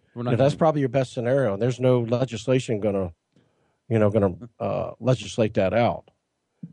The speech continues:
Speaker 2: You know, that's just one of those things that just sets the stage and the environment for a, a, a less biased position.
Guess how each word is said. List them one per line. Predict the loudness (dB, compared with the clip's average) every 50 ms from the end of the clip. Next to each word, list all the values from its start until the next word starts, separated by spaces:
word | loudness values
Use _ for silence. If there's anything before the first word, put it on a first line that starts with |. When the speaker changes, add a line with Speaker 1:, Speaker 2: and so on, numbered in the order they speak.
| _ _
Speaker 2:
You | 0 2
know, | 4 4 4
that's | 4 2 2 0
just | -4 -4 0
one | 0 0
of | 0
those | 0 -2 2
things | 2 2 2 2 0
that | -4 -6 -6 _
just | -8 -8 -6 -6 -4 0
sets | 0 0 0 0 -6 -14 -16 _
the | -18 -16
stage | -16 -8 0 2 4 4 4 4 2 -2 -6 -6 -4
and | -2 0
the | 0
environment | 0 2 2 2 4 4 2 0 -4 -10 -12 -16 _ _ _ _ _ _ _ _ _ _ _ _ _ _ _ _ _ _ _ _
for | _ 2 2 2 4
a, | 2
a, | 0 0 -2 -4 -4 -4 -6 -6 -6
a | -6 -4
less | -4 -4 -4 0 2 2 0 0 -4
biased | -10 -2 2 2 4 4 4 2 0 -2 -6 -10 -16 -20 -20 -20 -20 _ _ _ _ _ _ _ _ _ _ _ _ _ _
position. | 0 0 2 2 0 0 0 -4 -6 -8 -8